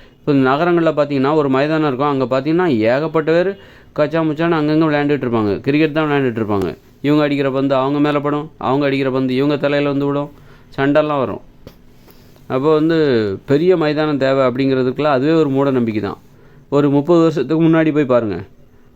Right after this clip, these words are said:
முப்பது வருஷத்துக்கு முன்னாடி போய், அஹ், உங்க நினைவுகளை பின்னோக்கி சென்று, அப்போ நம்ம எப்படி விளையாண்டோம் பாருங்க. எல்லாம் பல்லாங்குழி, ஆடுபுலி ஆட்டம், உட்கார்ந்தாலும் விளையாண்டுருப்பாங்க. இந்த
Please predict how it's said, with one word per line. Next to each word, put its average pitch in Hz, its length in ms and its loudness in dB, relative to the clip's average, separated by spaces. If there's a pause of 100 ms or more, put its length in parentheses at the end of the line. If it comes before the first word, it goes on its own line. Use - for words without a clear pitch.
(120)
முப்பது 151 280 2
வருஷத்துக்கு 160 380 2
முன்னாடி 156 220 2
போய், 160 220 2 (460)
அஹ், 139 200 4
உங்க 139 200 2 (280)
நினைவுகளை 151 440 2
பின்னோக்கி 147 380 0
சென்று, 127 340 0 (220)
அப்போ 127 240 0
நம்ம 143 200 2
எப்படி 156 220 2
விளையாண்டோம் 151 440 2
பாருங்க. 101 220 -2 (500)
எல்லாம் 139 300 2
பல்லாங்குழி, 139 560 2 (320)
ஆடுபுலி 143 440 0
ஆட்டம், 131 300 0
உட்கார்ந்தாலும் 160 480 0
விளையாண்டுருப்பாங்க. 110 520 -2 (920)
இந்த 123 180 0